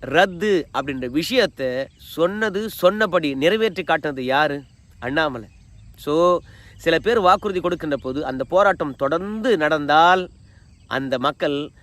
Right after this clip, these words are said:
யார் வாக்குறுதி கொடுத்தாங்களோ அவங்கள நம்பலன்னு அர்த்தம். அண்ணாமலை வாக்குறுதி கொடுத்த பிறகு அங்க போராட்டம் நடக்கலைன்னா அவர் தான் வந்து பாத்தீங்கன்னா இந்த சுரங்கத்தை ரத்து பண்ணியிருக்கின்றார். So, மக்களுக்கு பாதிப்பு என்று தெரிந்த பிறகு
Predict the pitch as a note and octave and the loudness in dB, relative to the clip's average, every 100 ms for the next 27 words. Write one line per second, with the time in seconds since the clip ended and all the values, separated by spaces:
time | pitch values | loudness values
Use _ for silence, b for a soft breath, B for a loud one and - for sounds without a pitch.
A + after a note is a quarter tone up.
0 | - C3 E3+ G#3+ F3 G3 G3 E3 C#3+ D3 | -8 2 2 4 2 2 -2 -6 -4 -4
1 | B2 A#2+ B2+ - B2+ E3 E3 F#3 C#3 D#3 | -4 -8 -8 -4 -2 0 0 0 -2 -2
2 | D#3 E3+ C#3+ - G#2+ - - B B B | -2 0 -2 -6 -20 -20 -20 B B B
3 | C3+ F#3+ G#3+ G#3 F3+ E3+ G3 G3 F3 F3+ | -2 4 4 4 4 4 2 -2 -2 -2
4 | F#3+ D3+ C3+ B2 B2+ C3+ C3 C3+ - F#3 | -2 -4 -6 -6 -6 -6 -6 -6 0 2
5 | G#3 F3+ D3 D3+ G3 G3 F#3+ G#3+ - - | 4 2 0 0 2 2 2 0 -2 -20
6 | - _ - - - - B2+ D3 E3 A#3 | -20 _ -20 -20 -14 -4 0 2 6 6
7 | G#3+ G3+ F3+ E3 C#3+ A#2+ A#2+ B2 - C3+ | 4 0 -2 -2 -4 -8 -10 -12 -12 -10
8 | C3 D#3+ G#3 F#3 B2 F3 C#3+ D3 F3+ D3 | -8 -6 -4 -4 -4 -2 -2 -4 -6 -6
9 | C3+ A2+ A2+ C3 B2 - b b b - | -6 -10 -6 -2 -4 -6 b b b -20
10 | - - F3 A3+ A3+ - _ b b b | -16 0 2 4 0 -4 _ b b b
11 | A2 C3 - G#3 G3 G3 C#3+ D3+ G3 G3+ | -2 -2 2 2 2 -2 4 4 4 -2
12 | G3+ F3 C#3 A#2+ D#3 G#3 G3 C#3+ D3 B2+ | -4 -4 -6 -4 -2 0 -4 -4 -6 -6
13 | C3 C3 C3+ | -6 -6 -8